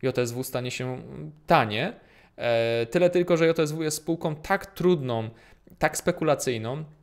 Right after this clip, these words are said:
że pojęcie tanie i drogie, e, moim zdaniem fundamentalne, nie ma najmniejszego znaczenia. To jest tylko i wyłącznie kwestia, e, kwestia tego chwili, chwili po prostu. E, i jeżeli chodzi o,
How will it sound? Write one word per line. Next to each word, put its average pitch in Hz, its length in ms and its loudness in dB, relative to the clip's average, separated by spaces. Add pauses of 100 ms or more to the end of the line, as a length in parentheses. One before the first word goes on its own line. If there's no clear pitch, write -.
(600)
że 139 160 0
pojęcie 143 440 -2
tanie 143 500 2
i 123 60 -4
drogie, 131 440 2 (480)
e, 113 220 -2
moim 147 240 0
zdaniem 139 240 -2
fundamentalne, 131 600 -2
nie 127 80 -4
ma 120 80 -4
najmniejszego 117 400 -4
znaczenia. - 560 -8
To 139 220 2
jest 120 240 -6
tylko 156 240 -2
i 131 60 2
wyłącznie 120 400 -8
kwestia, 110 500 -6 (400)
e, 110 400 0
kwestia 127 340 -2
tego 120 460 0 (200)
chwili, - 480 -2 (200)
chwili 113 280 -6
po - 100 -12
prostu. - 400 -14 (640)
E, 131 240 6
i 226 200 -2
jeżeli 190 280 4
chodzi 175 300 2
o, 139 460 2